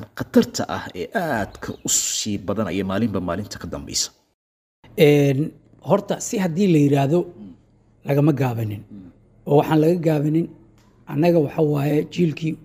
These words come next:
Speaker 2: waxaan leenahay wacyigelintiisii iyo dhisidiisii. Waalidku wuxuu dhisayaa jirka. Macallimiinta iyo maarata aqoonyahanaduna waxay dhisayaan, caqliga ayay dhisayaan. Halkaas marka waxaa isku biirsaday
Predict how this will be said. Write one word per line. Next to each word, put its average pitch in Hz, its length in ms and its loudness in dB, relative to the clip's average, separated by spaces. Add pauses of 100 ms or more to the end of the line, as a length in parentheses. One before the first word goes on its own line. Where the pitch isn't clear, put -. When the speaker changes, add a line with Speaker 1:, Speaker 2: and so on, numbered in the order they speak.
(200)
Speaker 2:
waxaan 139 300 -6
leenahay 151 360 4 (340)
wacyigelintiisii 151 1080 0
iyo 156 120 -2
dhisidiisii. 139 640 -2 (440)
Waalidku 180 400 4
wuxuu 151 220 -4
dhisayaa 208 440 0
jirka. 165 360 -2 (320)
Macallimiinta 175 640 4
iyo 151 280 2 (180)
maarata 143 500 0
aqoonyahanaduna 156 760 4
waxay 139 240 -4
dhisayaan, 196 500 2 (760)
caqliga 165 420 4
ayay 143 180 4
dhisayaan. 120 440 -6 (480)
Halkaas 202 400 2
marka 202 220 0
waxaa 160 180 0
isku 156 200 -4
biirsaday 190 520 2